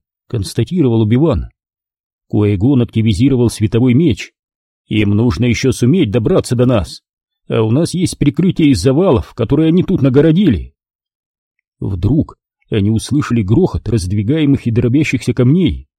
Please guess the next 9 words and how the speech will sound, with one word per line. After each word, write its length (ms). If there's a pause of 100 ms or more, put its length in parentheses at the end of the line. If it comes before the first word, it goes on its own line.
(340)
и 140
в 80
противоположном 760
конце 300
каньона — 540 (440)
появился 540
крот, 420 (380)
буровая 580
машина 560